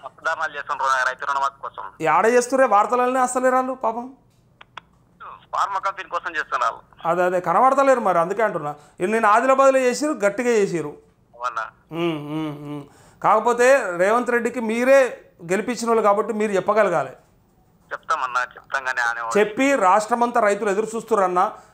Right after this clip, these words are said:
Speaker 2: మనకి ఇది పాపం తగులుతుంది, ఇది తప్పు, ఇట్లా చేయొద్దు, రైతులను గోసపెట్టొద్దని మీరు చెప్పగలగాలి. గెలిపించిన వాళ్ళు మీరు గ్రూపులలో పెట్టుర్రు, WhatsApp గ్రూపులలో మీ దాంట్లోకి వెళ్ళి పోతుంది ఆయనకి ఎట్లయినా.
Speaker 1: రద్దు పెడుతున్నామన్నా.
Speaker 2: పెడుతుర్రా?
Speaker 1: ఆ.
Speaker 2: ఉమ్, ఉమ్, ఉమ్.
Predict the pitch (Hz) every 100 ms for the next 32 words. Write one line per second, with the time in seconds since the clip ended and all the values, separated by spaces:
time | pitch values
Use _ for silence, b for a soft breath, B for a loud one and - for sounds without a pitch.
0 | _ 156 196 208 190 175 220 233 226 214
1 | 208 214 214 185 180 175 220 202 185 214
2 | 208 185 196 220 208 180 196 208 196 190
3 | 185 226 208 180 185 202 170 135 139 240
4 | b b b b 139 196 233 247 240 262
5 | 247 254 196 226 262 285 277 269 302 285
6 | 214 220 233 233 220 233 240 233 214 214
7 | 214 247 208 226 226 220 208 190 196 196
8 | 196 - _ _ _ _ _ - 117 -
9 | 175 170 165 151 135 135 139 - - 180
10 | 214 170 185 269 - _ _ _ 131 131
11 | 127 113 _ 160 165 147 139 151 156 139
12 | 147 156 156 139